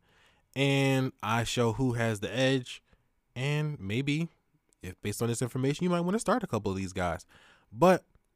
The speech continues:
we have the Falcons versus the Panthers this week on Thursday Night Football. And we're gonna start with the quarterback position per usual.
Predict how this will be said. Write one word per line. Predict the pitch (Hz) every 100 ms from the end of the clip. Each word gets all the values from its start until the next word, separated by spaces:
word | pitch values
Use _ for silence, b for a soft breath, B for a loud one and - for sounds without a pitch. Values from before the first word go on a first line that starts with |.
| _ _
we | 85 107 123
have | 123 120 117 95
the | 110
Falcons | 104 135 131 135 123
versus | 98 117 117 - 104 101 98
the | 90
Panthers | - 131 131 127 113
this | 120 -
week | 120 117
on | 92
Thursday | 90 98 92
Night | 87 87
Football. | 175 175 165 160 151 B B B B _
And | 139 147 143 139 139 123
we're | 120
gonna | 139 131
start | 151 139
with | 127
the |
quarterback | - 156 147 147
position | 131 123 147 135
per | - 151
usual. | 139 151 185 160 131 101 87